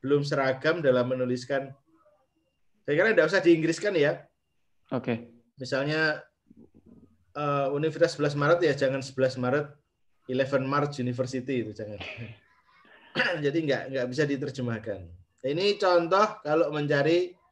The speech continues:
Speaker 1: citedness ada tujuh. Nah, ini nanti ada yang kayaknya ada yang di-download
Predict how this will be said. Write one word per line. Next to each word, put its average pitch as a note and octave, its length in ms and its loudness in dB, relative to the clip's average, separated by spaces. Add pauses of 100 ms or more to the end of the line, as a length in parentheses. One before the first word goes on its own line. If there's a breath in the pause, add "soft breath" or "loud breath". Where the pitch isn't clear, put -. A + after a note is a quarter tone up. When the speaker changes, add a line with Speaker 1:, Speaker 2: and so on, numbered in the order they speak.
(200)
Speaker 1:
citedness B2+ 640 -2
ada A#2+ 280 -4
tujuh. B2+ 680 -4 (760)
Nah, A2+ 400 -10
ini B2 180 -8
nanti C#3 240 -4
ada C#3+ 220 0
yang A#2 420 -2 (540)
kayaknya B2+ 260 -10
ada C#3 160 -2
yang B2+ 140 0
di-download A#2+ 580 -4